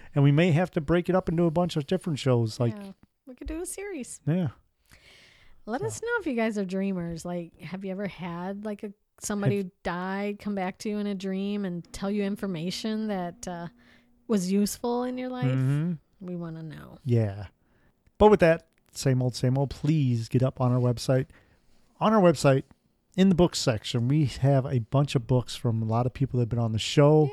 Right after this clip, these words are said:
Speaker 2: Yeah.
Speaker 1: Click on one of the books. Take a look at 'em. If you decide to buy 'em, remember it is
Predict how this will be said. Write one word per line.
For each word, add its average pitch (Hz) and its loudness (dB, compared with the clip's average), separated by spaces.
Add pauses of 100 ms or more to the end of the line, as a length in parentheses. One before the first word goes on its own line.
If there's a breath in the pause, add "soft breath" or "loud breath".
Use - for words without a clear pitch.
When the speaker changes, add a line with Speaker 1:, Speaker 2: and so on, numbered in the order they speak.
(140)
Speaker 2:
Yeah. 226 -12 (840)
Speaker 1:
Click - 4
on 202 8
one 185 8
of 180 8
the 170 6
books. 156 2 (380)
Take 165 4
a 185 4
look 160 2
at 156 6
'em. 151 2
If 123 -4
you 120 4
decide 127 -2
to 127 -4
buy 131 4
'em, 156 2
remember 127 4
it 123 6
is 160 4